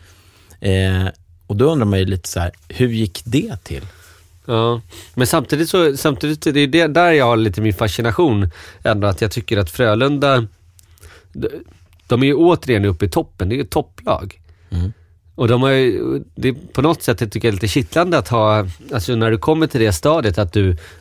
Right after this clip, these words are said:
Speaker 2: alltid ses som ett topplag och spelar väldigt bra hockey. Och de är ju lite extra roliga att, att slå också,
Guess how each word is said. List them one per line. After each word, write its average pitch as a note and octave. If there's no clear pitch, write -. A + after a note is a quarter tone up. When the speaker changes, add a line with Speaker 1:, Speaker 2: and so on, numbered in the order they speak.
Speaker 2:
alltid G#2
ses -
som G2
ett F#2
topplag G2+
och F#2+
spelar F#2+
väldigt F#2+
bra G2
hockey. G2
Och A#2
de A#2
är C#3+
ju D3
lite D3
extra A2+
roliga G#2
att, F#2+
att G#2+
slå C#3+
också, -